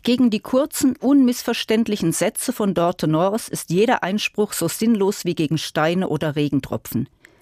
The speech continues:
Sie sind, sie fallen. Und im Fall der dänischen Schriftstellerin führen sie zu Geschichten, die mit oft gnadenlosem Humor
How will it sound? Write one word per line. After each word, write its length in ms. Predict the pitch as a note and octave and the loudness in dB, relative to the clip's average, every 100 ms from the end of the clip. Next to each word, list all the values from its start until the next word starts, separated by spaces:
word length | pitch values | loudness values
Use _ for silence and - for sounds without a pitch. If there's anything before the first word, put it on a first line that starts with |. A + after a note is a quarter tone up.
| _ - | _ -8
Sie 160 | D3 | -4
sind, 500 | C#3 G#3+ A#3+ - - _ | 0 2 2 0 -8 _
sie 200 | - E3+ | -6 -6
fallen. 480 | - C#3+ C3 A2+ B2+ _ _ _ _ _ _ _ - - - | -2 0 0 -2 -6 _ _ _ _ _ _ _ -18 -14 -2
Und 160 | A3 | 0
im 140 | A3 G#3+ | 2 2
Fall 240 | B3 C#4+ | 2 2
der 140 | B3 | 2
dänischen 400 | A#3 A#3+ A#3+ G#3+ | 2 0 0 0
Schriftstellerin 920 | - - C4+ - - E3 D#3+ D#3+ G3+ - | -2 -2 -4 -4 -4 -2 -2 -2 -4 -6
führen 320 | - A3+ A#3 | -2 2 2
sie 160 | A#3 G#3 | 0 -2
zu 140 | - | -4
Geschichten, 680 | E3+ - C4 - - G3 G#3 - | -2 -2 -2 -2 -4 -2 -2 2
die 100 | A#3 | 4
mit 200 | A#3 - | 2 0
oft 240 | F#3 - | -6 -4
gnadenlosem 760 | G#3 G#3 A#3+ B3+ A3 F#3+ - F#3+ | 0 2 2 2 0 0 0 0
Humor 420 | F#3+ F3+ F#3 B3+ | 0 0 0 -2